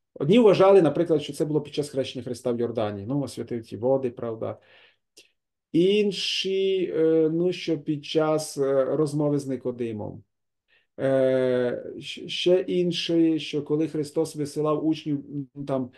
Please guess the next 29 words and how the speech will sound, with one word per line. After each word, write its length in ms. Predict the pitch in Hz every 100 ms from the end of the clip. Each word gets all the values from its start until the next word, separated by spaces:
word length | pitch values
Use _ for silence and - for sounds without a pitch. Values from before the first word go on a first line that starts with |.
| - _
часом 360 | - 143 143 131
висилав 420 | 131 139 135 135
перед 180 | 127 123
собою 300 | 123 131 131
по 100 | 127
двох, 420 | 120 135 135 -
е, 280 | 131 127 123 131 135
щоби 340 | 120 131 131 127
зціляли 640 | - 139 131 131 127 123
різні 320 | 123 120 123
недуги, 640 | 120 120 117 123 123 120 117
там 320 | 120 117 110
оздоровляли 720 | 120 123 120 120 131 135 135 131 - _ _ _ _ -
і, 420 | 131 127 127 123
і 200 | 120 123
так 220 | 131 127
далі, 500 | 123 123 127 127 123 _ _ _ -
е, 540 | 135 123 120 117 113 113
правда, 500 | - 127 123 135 139 -
або, 580 | 127 131 143 160 160 170
м, 260 | 147 135 123
коли 400 | 139 135 147 143
сам, 540 | - 156 147 135 120 - _ _ _ -
е, 180 | 120
правда, 540 | 120 131 123 123 123 117
к-, 300 | - 120 127
когось 360 | - 127 123
там, 360 | - 120 120 - 143
м, 340 | 131 113 98